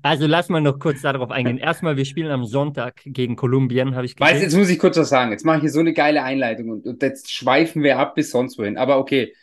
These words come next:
Speaker 2: machen wir. Wer spielt gegen Kolumbien? Wann?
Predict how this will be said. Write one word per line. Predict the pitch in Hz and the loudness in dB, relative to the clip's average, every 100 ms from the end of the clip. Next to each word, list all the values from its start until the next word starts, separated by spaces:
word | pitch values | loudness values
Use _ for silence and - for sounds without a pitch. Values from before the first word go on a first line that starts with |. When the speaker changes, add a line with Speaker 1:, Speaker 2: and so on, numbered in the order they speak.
| _ | _
Speaker 2:
machen | 127 127 127 | -4 -4 -2
wir. | 95 - _ | -6 -8 _
Wer | 123 151 | 2 2
spielt | - 147 | 2 -2
gegen | 135 123 | -2 -2
Kolumbien? | 127 117 104 95 90 85 | -2 -2 -4 -4 -6 -4
Wann? | 98 104 92 | -2 0 -4